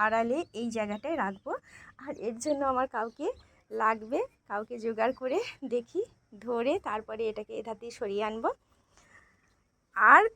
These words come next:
এখানে আমার আছে কিছু গুলঞ্চ গাছ বা কাঠচাপা বা কাঠগোলাপ। এগুলোকে আমি কি করেছি ফ্রেন্ডস, দেখুন এখানে আমার একটা লোহার পাইপ আছে, এই লোহার পাইপটার সঙ্গে দড়ি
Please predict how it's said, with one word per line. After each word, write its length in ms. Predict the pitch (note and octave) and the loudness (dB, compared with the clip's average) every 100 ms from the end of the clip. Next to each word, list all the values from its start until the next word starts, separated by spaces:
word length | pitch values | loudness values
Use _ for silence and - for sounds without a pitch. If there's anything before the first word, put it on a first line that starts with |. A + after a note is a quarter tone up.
| - | -8
এখানে 340 | A#4 - G#4+ G#4 E4 | -12 -2 2 4 8
আমার 160 | D4+ A#3+ | 8 6
আছে 160 | - B3 A#3 | 0 -6 -6
কিছু 220 | - G4+ C5+ - - - - _ _ _ _ _ _ _ _ _ _ _ - - _ | -2 -2 -2 -8 -20 -20 -20 _ _ _ _ _ _ _ _ _ _ _ -20 -20 _
গুলঞ্চ 420 | A3 A3+ A#3 B3 C4+ C4 | -6 0 0 0 0 4
গাছ 200 | C#4 F4 - A#3 | 2 2 -4 -6
বা 80 | A3 - | -6 -4
কাঠচাপা 640 | A3 G3+ - - A#3+ - D#4+ G#4+ - - | -4 -4 -6 -6 -6 -2 -4 -4 -14 -10
বা 80 | B3 - | -8 -4
কাঠগোলাপ। 520 | - F3 F#3 F3+ F3 _ _ _ _ - - - - - A3+ | -6 -6 -16 -16 -18 _ _ _ _ -20 -20 -20 -14 -6 -6
এগুলোকে 380 | A3+ E4 F#4+ G#4+ | -2 -2 0 0
আমি 160 | G#4 G4 | 0 -2
কি 60 | G4 | -2
করেছি 260 | C#4+ C4+ - C#4+ | -2 -4 -8 -4
ফ্রেন্ডস, 260 | C4+ C#4 - | 0 0 -2
দেখুন 260 | A3 - C4 - - _ _ - - | -8 -6 -8 -10 -18 _ _ -18 -14
এখানে 220 | G#3 D4 D4+ | -6 -2 2
আমার 120 | C4+ A3 | 2 -2
একটা 180 | - D4+ - - B3 | -8 -12 -12 -14 -10
লোহার 280 | A#3 A#3 A#3+ | -8 -6 -4
পাইপ 220 | G#3+ A3+ G#3+ | -4 -4 -6
আছে, 200 | A3 - D#4 _ _ - - - - A#3+ | -8 -8 -10 _ _ -20 -20 -20 -10 -4
এই 80 | B3+ A3+ | -2 -2
লোহার 280 | A#3+ C#4+ C#4+ | 0 0 0
পাইপটার 440 | - A3+ - C#4 C#4+ | -4 -8 -4 -4 -2
সঙ্গে 300 | C#4+ B3 G#3+ D#4+ - - - A3+ | -2 -2 -2 -2 -4 -20 -14 -4
দড়ি 240 | A#3 A3+ | -2 -2